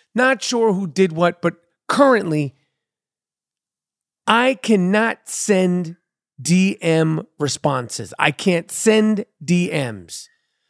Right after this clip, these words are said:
So as a lot of you guys know, listeners of the I Am Rapaport Stereo podcast worldwide, I will respond particularly and specifically first to anybody that listens to the show.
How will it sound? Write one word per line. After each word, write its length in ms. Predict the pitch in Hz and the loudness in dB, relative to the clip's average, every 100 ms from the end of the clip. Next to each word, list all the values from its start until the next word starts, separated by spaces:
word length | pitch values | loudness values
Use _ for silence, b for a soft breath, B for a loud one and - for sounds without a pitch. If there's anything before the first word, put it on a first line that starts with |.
| _ _ _ _ _ _ _ _ _ _ _ _ | _ _ _ _ _ _ _ _ _ _ _ _
So 220 | - 202 | 0 2
as 360 | 190 185 190 151 - | 2 2 0 -2 -2
a 80 | |
lot 220 | 185 220 220 | 0 2 0
of 120 | 180 | -4
you 80 | 185 | -2
guys 360 | 175 170 135 | 0 0 0
know, 340 | 147 139 147 - | 0 0 -2 -4
listeners 380 | 151 165 156 131 | -4 -2 -2 0
of 80 | |
the 140 | 143 139 | 0 0
I 60 | |
Am 120 | 143 143 | 0 -2
Rapaport 380 | 135 - 143 | -4 -2 -4
Stereo 320 | - 143 131 120 | -2 -2 0 -2
podcast 500 | 135 131 - 127 113 | -2 -2 -2 -4 -2
worldwide, 720 | 131 127 117 113 110 127 127 _ _ _ _ _ _ _ - | -2 -2 -2 -4 -4 -8 -10 _ _ _ _ _ _ _ 0
I 560 | 165 165 175 190 185 - _ _ - | 2 2 0 -2 -6 -10 _ _ -2
will 300 | 170 175 160 | 2 2 0
respond 680 | 170 - 247 254 208 202 - | -4 -2 0 0 -2 -4 -4
particularly 840 | 196 - 311 - 220 175 170 170 - _ - | -4 -2 -4 0 0 2 0 -2 -8 _ -6
and 160 | 185 | -6
specifically 680 | - 220 - 269 226 - 180 | -2 -4 -4 -6 -6 -8 -10
first 500 | - 240 220 - - | -4 0 0 -2 -6
to 160 | 208 - | -6 -2
anybody 400 | 247 226 208 202 | -2 0 0 0
that 140 | 190 | -2
listens 400 | 185 - 180 - | -2 -4 -6 -4
to 80 | 175 | -4
the 60 | 156 | 0
show. 280 | 226 131 | 0 0